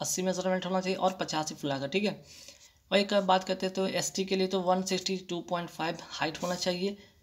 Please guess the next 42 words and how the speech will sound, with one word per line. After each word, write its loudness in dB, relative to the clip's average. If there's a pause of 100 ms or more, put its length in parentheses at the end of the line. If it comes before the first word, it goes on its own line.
(320)
मेल 2
कैटेगरी 2
की -6
बात 2
कर 0
रहे 0
हैं, -8 (200)
अनएक्स-, -4
अ, -2
अनएक्सपैंडेड 2
का 0
सेवेंटी -2
सेवन 0
और 0
एक्सपैंडेड -2
करके -4
से, -4 (200)
एटी -4
टू, -8 (100)
ठीक -2
है। -4 (1400)
फिर 2
आते 8
हैं 0
फीमेल 4
जनरल 6
कैटेगरी 2
की -4
बात 4
करते 0
हैं -2
तो 6
वन 4
फिफ्टी -6
सेवन 2
सिर्फ 2 (380)
हाइट 6
खोजा 2
गया 2
है, 0
ठीक -4
है। -6